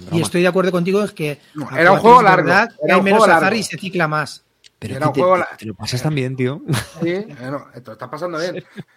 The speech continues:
Speaker 3: Otra cosa que, que también comentaba Blacky era que lo, igual los tableros no estaban, que había tableros que ayudaban mucho y otros tableros que eran directamente un poco más mierda, pero no lo he
Speaker 2: Es,
Speaker 3: probado.
Speaker 2: en eso estoy de acuerdo, ¿eh?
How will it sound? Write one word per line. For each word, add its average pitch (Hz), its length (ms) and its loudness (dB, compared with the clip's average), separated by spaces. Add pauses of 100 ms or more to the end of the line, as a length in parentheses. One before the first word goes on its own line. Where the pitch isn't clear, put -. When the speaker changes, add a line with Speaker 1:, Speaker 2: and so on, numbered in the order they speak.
(360)
Speaker 3:
Otra 202 200 4
cosa 233 260 0
que, 208 420 -2
que 196 80 -6
también 185 240 -6
comentaba 185 380 0
Blacky 196 220 -4
era 202 120 -4
que 185 120 -8
lo, 143 360 -6
igual 151 320 -6
los 175 320 -4
tableros 165 520 -4 (100)
no 151 260 -8
estaban, 151 1200 -6
que - 120 -14
había 143 160 -6
tableros 160 340 -4
que - 100 -12
ayudaban 135 300 -8
mucho 170 400 -6
y 170 60 -8
otros 135 180 -10
tableros 135 340 -8
que 143 100 -16
eran 139 120 -12
directamente 131 500 -12
un 131 60 -16
poco 131 180 -10
más 110 120 -14
mierda, 104 360 -18
pero 107 120 -20
no 117 100 -16
lo 117 120 -14
he 117 40 -14
Speaker 2:
Es, 160 160 -6
Speaker 3:
probado. - 120 -8
Speaker 2:
en 143 100 0
eso 165 160 2
estoy 180 160 4
de 160 60 8
acuerdo, 127 420 2
¿eh? 135 100 -6